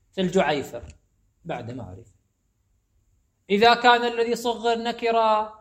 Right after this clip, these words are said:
فهو باق على تنكيره، لكنه صار نكرة مخصصة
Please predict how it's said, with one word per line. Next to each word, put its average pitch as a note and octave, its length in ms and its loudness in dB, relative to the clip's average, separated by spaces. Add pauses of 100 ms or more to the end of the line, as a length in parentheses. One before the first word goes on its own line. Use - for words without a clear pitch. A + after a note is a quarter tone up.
(140)
فهو A#3 320 6
باق D#4 320 6
على C4 380 2
تنكيره، A3+ 760 -6 (380)
لكنه G3+ 540 -2
صار F#3+ 400 2
نكرة G#3+ 480 -2
مخصصة F3 1080 -2